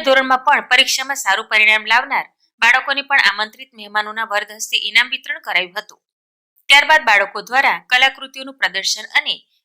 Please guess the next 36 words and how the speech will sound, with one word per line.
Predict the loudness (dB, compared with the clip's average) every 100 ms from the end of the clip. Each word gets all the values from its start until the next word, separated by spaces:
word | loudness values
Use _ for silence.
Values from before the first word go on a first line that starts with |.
| 0
આનંદ | 2 2 0
મેળાના | 0 2 2 0
આયોજનને | 0 -4 -12 -12 -14 -14 _
ખુલ્લું | -10 -10
મુકાયું | -6 -2 -2 -2
હતું. | -14 -20 -20 _ _ _ _ _ -6 2
હાઈસ્કૂલના | 2 0 -4 -2
બાળકો | 2 2 2 -4
દ્વારા | -2 -2
સુંદર | -2 -6 -6 -4
મજાના | -4 0 0 0
ખાણીપીણીના | 2 0 0 -8 -8 -6
સ્ટોલ | -4 -4 -4
ઊભા | -6 -14 -8
કરી | -4 -4 -4 -12 _ _ -2
આનંદ | 0 0 2
મેળાની | 2 2 0
મોજ | -4 -4 -6
માણી | -10 -14 -14
હતી. | -20 -20 -20 _ _ _ _
આનંદ | 2 2 0
મેળામાં | 2 2 0
મોટી | -6 -8 -8
સંખ્યામાં | -8 -8 -4 -4
લોકો | -4 -10 -10
ઉપસ્થિત | -6 -6 -6 -8 -4
રહ્યા | -4 -4
હતા. | -4 -2 -2 _ _ _ _ _ _ _ _ _ _ _ 0
કાદર | 2 4 2
ડમરી | 2 -2
સાથે | 2 0 0
જોતા | -8 -2 0
રહો | 0 -2
ક્રાઇમ | 2 0 0
પેટ્રોલિંગ | -4 -4 -10 -12
ન્યૂઝ. | -16 -12